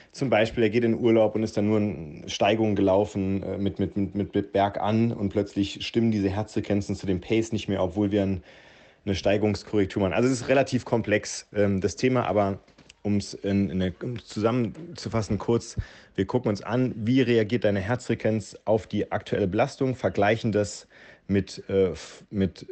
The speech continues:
in der Vergangenheit liegenden Situationen und rechnen darauf zurück, was müsste aktuell gerade eigentlich so deine Leistungsfähigkeit sein.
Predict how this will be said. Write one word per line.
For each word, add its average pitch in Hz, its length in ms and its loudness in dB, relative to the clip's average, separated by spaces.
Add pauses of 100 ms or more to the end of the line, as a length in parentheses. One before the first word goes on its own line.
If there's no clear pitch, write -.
(120)
in 104 120 -2
der 95 80 2
Vergangenheit 110 500 0
liegenden 110 360 2
Situationen 107 680 0 (420)
und 95 380 2
rechnen 104 560 0
darauf 101 760 2
zurück, 107 500 -2
was 101 240 0
müsste 107 360 0
aktuell 98 380 0
gerade 95 320 0
eigentlich 98 220 -2
so 95 100 -10
deine 95 220 2
Leistungsfähigkeit 98 880 0
sein. 95 320 0